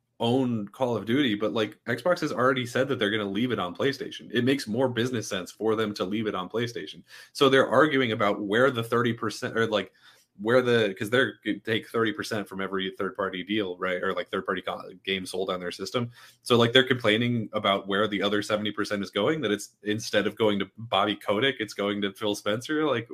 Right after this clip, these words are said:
it, what does it change for you? The, the only thing I can see is that now they won't have the marketing rights to it. And yes, that will affect where some people go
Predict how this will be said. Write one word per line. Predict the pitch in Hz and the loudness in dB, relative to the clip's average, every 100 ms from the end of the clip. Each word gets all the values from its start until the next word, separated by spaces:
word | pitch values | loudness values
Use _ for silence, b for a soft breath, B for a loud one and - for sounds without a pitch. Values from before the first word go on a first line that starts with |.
| - | -8
it, | - 120 120 | -4 -4 -2
what | 127 147 | 0 2
does | 156 | 2
it | 135 | -2
change | - 123 165 165 | -4 -4 -4 -6
for | - | -14
you? | 87 - B B B _ | -14 -18 B B B _
The, | 131 127 | 4 4
the | 127 143 | 4 4
only | 131 151 156 | 4 4 2
thing | 156 | 2
I | 131 | 0
can | 127 113 | -2 -6
see | - 165 127 101 98 | -4 0 2 0 0
is | 113 113 | -4 0
that | 113 107 - _ _ _ _ _ _ _ _ _ _ 113 117 | 0 0 -4 _ _ _ _ _ _ _ _ _ _ -18 -6
now | 131 127 127 | 4 6 6
they | 123 | 4
won't | 113 120 120 | 2 2 0
have | - 113 - | -2 -4 -2
the | |
marketing | 101 104 117 98 90 | 0 0 0 -4 -4
rights | 90 92 - | -4 -4 -6
to | - 90 | -12 -10
it. | - - _ _ | -12 -16 _ _
And | 110 110 | -2 -2
yes, | 120 120 151 131 98 | -2 0 2 2 0
that | 117 110 | 0 2
will | 123 120 | 4 2
affect | 113 123 107 - | 2 0 0 -2
where | 104 | -2
some | - 113 117 | -2 -2 -2
people | 120 107 104 | -4 -4 -4
go | 98 104 101 98 101 | 0 2 2 0 -6